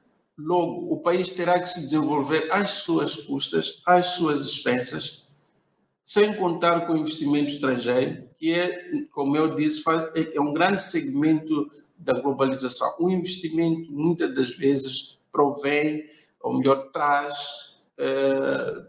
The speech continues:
traz, traz, traz os vetores de desenvolvimento, traz a internet, traz as redes sociais, traz, eh,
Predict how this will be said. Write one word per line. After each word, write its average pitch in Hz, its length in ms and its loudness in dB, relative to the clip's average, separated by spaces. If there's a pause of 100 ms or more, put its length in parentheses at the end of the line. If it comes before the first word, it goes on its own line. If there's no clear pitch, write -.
traz, 127 480 0
traz, 131 480 0
traz 147 360 0
os 165 200 0
vetores 208 640 2
de 135 80 -4
desenvolvimento, 123 840 0
traz - 360 2
a 123 80 -2
internet, 143 720 0
traz 123 300 0
as 113 100 -6
redes 120 260 -2
sociais, - 680 0
traz, - 500 -2 (480)
eh, 123 480 0